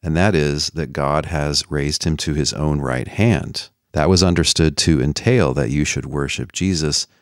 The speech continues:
not worship him as God, but worship him to the glory of God, as Paul says in Philippians two.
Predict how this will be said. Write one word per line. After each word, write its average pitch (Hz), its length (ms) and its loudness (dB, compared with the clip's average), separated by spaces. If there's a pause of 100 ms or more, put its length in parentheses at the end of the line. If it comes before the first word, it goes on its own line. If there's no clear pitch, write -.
(200)
not 104 380 2
worship 90 460 0
him 80 180 0
as 73 260 -4
God, 76 640 0
but 80 160 -4
worship 92 440 0
him 78 360 0 (220)
to 95 140 0
the 82 100 0
glory 92 520 2
of - 220 -8
God, 55 440 -8 (200)
as 73 220 -6
Paul 76 260 0
says 71 300 -2
in 69 80 -6
Philippians 62 680 -6
two. 73 380 -2